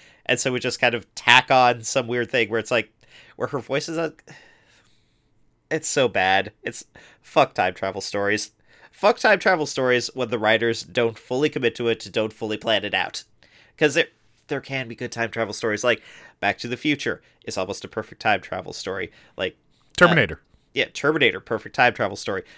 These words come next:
Speaker 1: Dirk Gently's Holistic Detective Agency, at least season one. I have not seen season two, but season one is a perfect time travel story.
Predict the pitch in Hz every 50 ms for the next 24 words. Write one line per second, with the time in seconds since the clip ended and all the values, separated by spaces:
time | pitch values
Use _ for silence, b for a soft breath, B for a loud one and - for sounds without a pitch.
0 | b b - - 139 135 135 - 156 143 - - 147 147 139 - 143 143 143 -
1 | - 139 139 - - 151 139 - 175 170 - - 117 117 107 110 107 104 - -
2 | 101 98 - - 160 131 175 190 175 - 196 190 - 190 170 180 170 127 104 -
3 | 107 107 101 95 98 95 - - - 113 104 - - 127 104 120 113 - 139 113
4 | 92 - 107 - - 156 160 156 170 143 170 202 151 113 - - 113 - 113 107
5 | - - 113 - - 110 - 135 131 120 - - 107 98 95 92 - - 110 95
6 | - 101 110 -